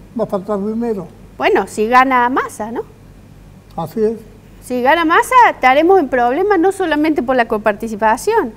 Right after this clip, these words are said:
Speaker 2: La inseguridad no es una prioridad para el gobierno de Sergio Massa.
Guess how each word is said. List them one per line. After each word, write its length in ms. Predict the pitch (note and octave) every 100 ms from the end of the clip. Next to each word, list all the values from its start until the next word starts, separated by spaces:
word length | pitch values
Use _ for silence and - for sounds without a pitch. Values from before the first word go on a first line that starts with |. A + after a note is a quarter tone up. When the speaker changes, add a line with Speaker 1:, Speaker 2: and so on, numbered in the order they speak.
| -
Speaker 2:
La 140 | - C4+
inseguridad 640 | C4+ C4+ C4 C4+ D4 G4 B4 C#5 -
no 140 | C4 E4+
es 40 |
una 220 | E4 C#4
prioridad 420 | C4 B3 B3 D4
para 160 | E4 C#4
el 80 | A#3+
gobierno 420 | A#3 A#3 B3 B3+
de 80 | A3+
Sergio 340 | A#3+ A3+ A#3
Massa. 440 | B3+ F4+ - -